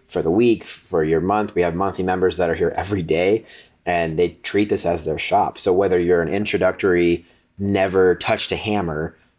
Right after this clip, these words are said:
to a full-blown craftsperson, you know, we can make things work here for you.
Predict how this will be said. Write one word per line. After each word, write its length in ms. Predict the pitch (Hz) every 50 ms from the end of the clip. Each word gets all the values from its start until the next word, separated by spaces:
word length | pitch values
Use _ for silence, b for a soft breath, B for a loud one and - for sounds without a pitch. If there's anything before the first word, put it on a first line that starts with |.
| b -
to 680 | - - 110 98 92 87 87 85 85 82 85 78 78 - -
a 280 | 90 85 82 82 82
full-blown 1300 | 82 - - - - 110 98 95 95 92 - _ _ - - 101 90 87 85 85 82 82 82 82 80 82 - _ _ -
craftsperson, 720 | - - 110 107 - - - - 78 - - - 67 73 - b b b b b b b _
you 100 | - 87
know, 140 | 80 76 - -
we 200 | - 95 95 90
can 200 | 82 92 85 85
make 200 | 87 90 85 -
things 240 | - - 82 78 80
work 220 | 82 80 80 78
here 160 | - - 52 -
for 220 | - - 53 50
you. 120 | 50 -